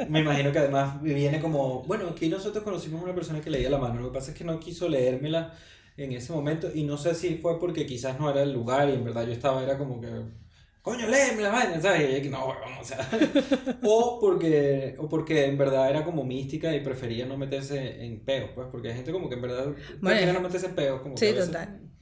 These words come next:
Speaker 2: Sí, sí, sí pasa.
Speaker 1: Esos son los que tal.
Speaker 2: Bueno, yo lo disfruto un
Speaker 1: Sí.
Speaker 2: montón. La, y la verdad que buena decisión. Fui, lo disfruté.
Speaker 1: ¿Sientes que quizás, te pregunto, la, el año pasado con el covid y todo,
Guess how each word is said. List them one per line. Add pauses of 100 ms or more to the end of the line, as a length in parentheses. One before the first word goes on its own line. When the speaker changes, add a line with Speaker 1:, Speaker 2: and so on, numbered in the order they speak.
(420)
Speaker 2:
Sí, (360)
sí,
sí
pasa.
Speaker 1:
Esos
son
los
que
tal. (1400)
Speaker 2:
Bueno,
yo
lo
disfruto
un
Speaker 1:
Sí.
Speaker 2:
montón.
La,
y
la
verdad
que
buena
decisión. (520)
Fui, (160)
lo
disfruté.
Speaker 1:
¿Sientes
que
quizás,
te
pregunto,
la,
el
año
pasado
con
el
covid
y
todo,